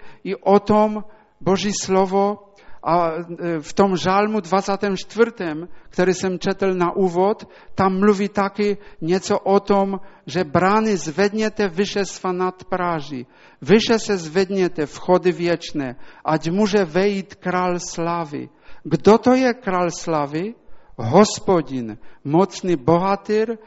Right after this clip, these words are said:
Gospodin, bohater w boju.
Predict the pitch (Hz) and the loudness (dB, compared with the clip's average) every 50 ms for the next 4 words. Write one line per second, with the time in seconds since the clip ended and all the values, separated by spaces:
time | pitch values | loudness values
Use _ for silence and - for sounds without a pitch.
0 | - - - - 127 139 180 196 - - - - 202 202 180 180 190 190 185 180 | -16 -16 -12 -6 -2 0 2 0 0 -2 -2 0 0 0 0 -2 -6 -6 -4 -6
1 | 175 - - - - - 131 113 160 180 180 175 185 185 185 180 - 180 170 156 | -8 -10 -14 -18 -20 -6 2 4 6 6 6 4 2 -2 -2 -4 -4 -6 -6 -6
2 | 139 123 127 120 - 143 147 147 135 123 117 110 110 _ - | -6 -8 -10 -8 -4 -2 -2 -2 -2 -4 -8 -12 -16 _ -18